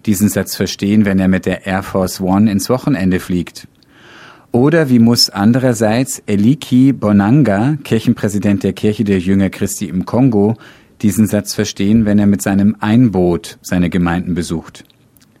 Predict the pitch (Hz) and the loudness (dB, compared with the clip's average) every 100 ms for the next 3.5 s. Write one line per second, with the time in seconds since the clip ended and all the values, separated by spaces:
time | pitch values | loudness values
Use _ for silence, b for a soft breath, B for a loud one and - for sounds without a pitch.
0 | _ _ 107 113 131 101 117 131 113 104 | _ _ 0 0 0 0 0 0 0 0
1 | 101 98 107 - 113 95 92 95 113 135 | 0 0 -2 -2 -2 0 -2 0 2 2
2 | - 98 95 117 120 107 - - 101 - | 0 -6 -4 -2 -2 -6 -10 -8 -8 -6
3 | 92 90 104 147 - | -6 -4 -4 -6 -14